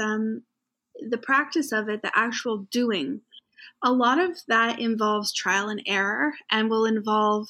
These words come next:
making some, you know, mistakes, like actually getting no's and having to figure out what do you do in that moment when it is inaccurate? Like, how can you,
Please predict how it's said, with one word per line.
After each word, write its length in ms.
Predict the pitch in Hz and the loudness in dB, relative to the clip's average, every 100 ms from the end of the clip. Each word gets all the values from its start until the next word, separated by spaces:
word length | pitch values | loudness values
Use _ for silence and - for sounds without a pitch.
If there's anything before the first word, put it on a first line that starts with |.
| - | -6
making 500 | 226 226 220 233 226 | 0 0 0 -4 -4
some, 460 | 220 214 214 220 - _ - - | -2 0 0 -2 -6 _ -20 -6
you 140 | 262 | -2
know, 180 | 214 117 | -2 -2
mistakes, 640 | - 226 - 277 339 - | -4 -4 0 0 0 -2
like 160 | 196 - | -4 0
actually 520 | 214 - 220 214 208 | 0 -2 0 -2 0
getting 640 | 214 214 226 226 226 226 226 | 0 0 2 0 -2 -6 -6
no's 680 | 196 202 214 311 247 196 202 | -2 2 4 4 2 0 -2
and 120 | 196 | -4
having 380 | 208 208 220 220 | 0 0 0 -2
to 160 | 220 220 | -4 -4
figure 340 | 220 214 220 | -6 -4 0
out 200 | 214 214 - - _ | 0 0 -6 -20 _
what 200 | 233 240 | -2 0
do 140 | - 254 | 0 0
you 100 | 226 | 0
do 180 | 269 381 | 2 2
in 60 | 359 | 2
that 180 | 247 | 0
moment 360 | - 220 208 - - | -2 -2 -2 -6 -4
when 180 | 220 | 0
it 140 | 214 214 | 0 2
is 200 | 254 311 | 0 2
inaccurate? 560 | 359 - - - 151 - | 2 0 -4 -10 -8 -2
Like, 200 | 233 190 - | -2 -2 0
how 180 | 214 214 | 0 0
can 220 | - 233 | -2 -2
you, 220 | 226 196 | -2 -6